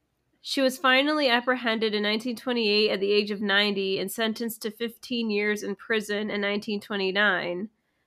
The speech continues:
Six others were also arrested who were somehow involved with the killings. The co-defendants turned on Anushka, claiming they were unaware that the po-, potions contained poison.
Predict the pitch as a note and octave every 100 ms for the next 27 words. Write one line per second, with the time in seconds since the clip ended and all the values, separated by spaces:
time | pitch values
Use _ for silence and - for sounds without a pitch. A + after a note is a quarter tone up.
0 | _ - C4+ - - A3+ A3+ A3+ A3+ A3
1 | G3 A3 A3+ B3+ A3+ G#3 G3 G#3 G#3+ -
2 | G3 F#3+ G3+ G#3 G3+ G3+ G3 F#3 F#3 A3+
3 | G#3 G3+ G3+ G3 G3+ G3 G3 G3 G3+ F#3
4 | F3 G#3+ G3 F3 E3 G3+ G#3 - - _
5 | _ _ _ _ - E3+ B3+ B3+ C4+ -
6 | B3 A#3+ A#3 A#3 A#3 - - - A#3+ A#3+
7 | A#3 A3 G#3+ G#3 G#3+ A3 - F#3 - A#3+
8 | G#3+ A3 A3 G#3 G3+ G3 - A3 A3 G3+
9 | G3 G3+ G3 G3+ G#3 _ _ _ _ -
10 | A#3 G#3+ G3+ A3 G#3+ G3+ - A#3+ - _
11 | A#3+ B3 B3+ A3 A3 A3 G#3 A3+ G#3 G#3
12 | - G#3+ G#3 G3 F3 E3+ F#3